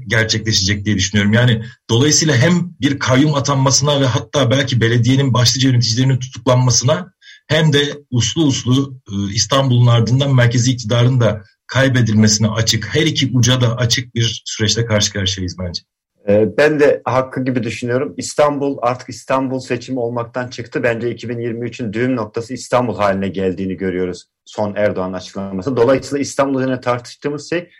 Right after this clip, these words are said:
Speaker 2: ülkenin tamamındaki iktidar meselesiyle ilgili bir tartışmaya dönüştü. Böyle bakarsak Erdoğan, e, elinden geleni yapmak zorunda.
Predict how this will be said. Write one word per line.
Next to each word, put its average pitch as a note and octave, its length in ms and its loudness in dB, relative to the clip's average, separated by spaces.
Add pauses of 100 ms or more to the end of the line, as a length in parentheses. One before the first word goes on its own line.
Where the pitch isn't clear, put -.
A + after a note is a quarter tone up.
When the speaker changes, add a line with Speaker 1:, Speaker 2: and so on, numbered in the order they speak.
(200)
Speaker 2:
ülkenin D3+ 420 0
tamamındaki C#3+ 920 0 (640)
iktidar A#2+ 400 2
meselesiyle A2 720 -2
ilgili G2 240 -4
bir G2 80 -6
tartışmaya G#2 600 -4
dönüştü. D#3 480 -6 (500)
Böyle F3 280 4
bakarsak C#3+ 680 0 (240)
Erdoğan, F3 600 0 (840)
e, C#3 80 -4 (320)
elinden F3+ 440 2
geleni D#3+ 260 0
yapmak D3+ 420 -2
zorunda. E2+ 500 -8